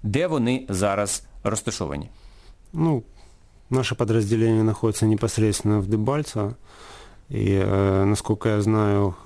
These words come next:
Speaker 2: э, от Дебальцева тоже они были оттянуты вглубь территории,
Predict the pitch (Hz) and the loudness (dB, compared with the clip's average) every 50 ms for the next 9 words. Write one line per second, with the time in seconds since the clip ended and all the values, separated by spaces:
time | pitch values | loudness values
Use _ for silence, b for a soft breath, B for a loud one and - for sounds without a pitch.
0 | - - 110 98 95 92 92 95 101 104 104 92 101 113 104 98 110 101 98 - | -8 -4 -2 0 0 2 2 2 2 0 0 0 0 0 0 0 0 -2 -2 -4
1 | - 101 95 - - 127 123 113 113 110 104 101 92 101 95 95 95 98 110 - | -4 -4 -4 -2 0 0 2 4 4 4 2 2 2 2 2 2 2 0 0 -2
2 | 101 - - 113 107 101 98 90 - - 95 87 - - - - 95 92 95 98 | -2 -2 -2 0 0 0 0 -2 -2 -4 -6 -6 -6 -8 -6 -2 0 0 2 2
3 | 107 107 98 95 110 113 117 - - - - - - - - - 107 101 101 - | 2 2 2 2 2 2 2 0 -4 -12 -18 -18 -20 -18 -4 -2 0 0 0 0
4 | 139 143 139 131 120 110 113 113 | 0 0 2 0 0 0 -2 -4